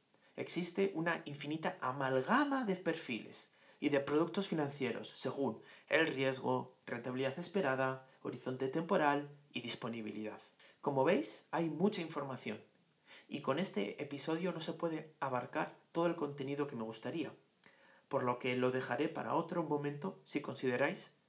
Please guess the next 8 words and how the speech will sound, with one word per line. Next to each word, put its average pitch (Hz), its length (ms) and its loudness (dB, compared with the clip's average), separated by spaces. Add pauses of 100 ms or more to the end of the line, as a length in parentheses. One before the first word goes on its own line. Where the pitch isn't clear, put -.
(100)
que - 100 0
puede 120 240 2
ser 110 180 0
interesante. 101 640 -8 (720)
Para 139 220 2
concluir, 143 560 0 (360)
solo 196 280 4
deciros 185 600 0